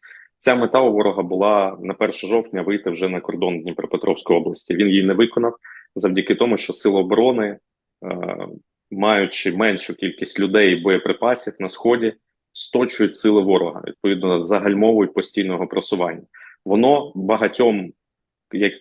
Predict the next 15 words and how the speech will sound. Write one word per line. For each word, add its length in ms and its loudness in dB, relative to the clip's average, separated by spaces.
людям, 420 2
які 200 0
дивляться 400 -2
виключно 440 -4
карти, 340 0
здається 460 0
швидким, 480 0
а, 260 2
дійсно, 420 -2
але 120 4
воно 220 0
могло 280 2
бути 260 -2
значно 440 -4
швидшим. 560 -2